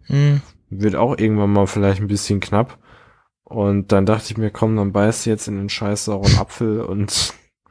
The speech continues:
Speaker 2: <laughs> wirfst es hin und hoffst dann, also, ne, wenn ich's drei Jahre benutze, dass es für drei Jahre Fotos reicht, ne? Also,
Speaker 1: Ja.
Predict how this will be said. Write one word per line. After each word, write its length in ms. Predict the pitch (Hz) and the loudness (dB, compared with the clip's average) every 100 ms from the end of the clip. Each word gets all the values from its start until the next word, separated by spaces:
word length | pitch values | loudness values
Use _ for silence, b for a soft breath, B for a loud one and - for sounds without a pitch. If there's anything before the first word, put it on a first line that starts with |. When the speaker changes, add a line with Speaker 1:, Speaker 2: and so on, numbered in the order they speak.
| - | -14
Speaker 2:
<laughs> 480 | - - - _ - | -14 -18 -20 _ -2
wirfst 300 | 123 139 131 | 0 2 0
es 180 | 113 - | 0 2
hin 220 | 135 165 | 4 4
und 240 | 123 127 | 2 4
hoffst 260 | 151 - - | 2 0 0
dann, 240 | 131 131 | 0 0
also, 320 | 101 113 113 | -2 0 0
ne, 320 | 107 101 117 123 | -2 -4 -2 0
wenn 100 | 113 | 0
ich's 120 | - | 0
drei 160 | 117 | 0
Jahre 260 | 123 123 117 | 4 2 2
benutze, 420 | 110 123 143 131 | -2 -4 -2 -2
dass 140 | 113 110 | -2 -4
es 140 | 107 | -6
für 100 | 117 | -6
drei 220 | 104 110 | 0 0
Jahre 180 | 113 107 | 2 0
Fotos 420 | - 117 113 - | -4 -6 -6 -6
reicht, 340 | 87 87 90 98 | -4 -4 -4 -6
ne? 160 | 95 - B B B B | -8 -12 B B B B
Also, 260 | 120 113 135 | -2 2 2
Speaker 1:
Ja. 180 | 127 | 2